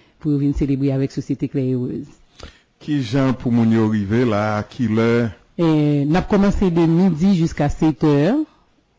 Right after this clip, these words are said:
Speaker 1: Manger frit, moun yo ka habillé tout de blanc ou bien en bleu ciel. Euh, adresse là, m'pa vraiment gen à Wiz Park, mais tête moi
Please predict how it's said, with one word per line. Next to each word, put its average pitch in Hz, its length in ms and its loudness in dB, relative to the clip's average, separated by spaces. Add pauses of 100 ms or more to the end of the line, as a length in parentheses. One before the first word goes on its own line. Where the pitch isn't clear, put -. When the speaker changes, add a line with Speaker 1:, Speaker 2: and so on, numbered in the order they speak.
(240)
Speaker 1:
Manger 143 380 2
frit, 233 580 0 (600)
moun 156 180 0
yo 156 80 2
ka 156 120 -2
habillé 147 280 2
tout 175 120 0
de 170 100 4
blanc 196 340 2 (340)
ou 156 60 -4
bien 151 220 2
en 143 60 2
bleu 139 340 2
ciel. - 240 -6 (600)
Euh, 156 120 -6 (100)
adresse 226 460 0
là, 240 180 0
m'pa 196 200 0
vraiment 180 260 0
gen 165 200 0
à 165 140 0
Wiz 160 260 2
Park, 143 260 -4
mais 151 140 -2
tête - 280 -2
moi 147 220 0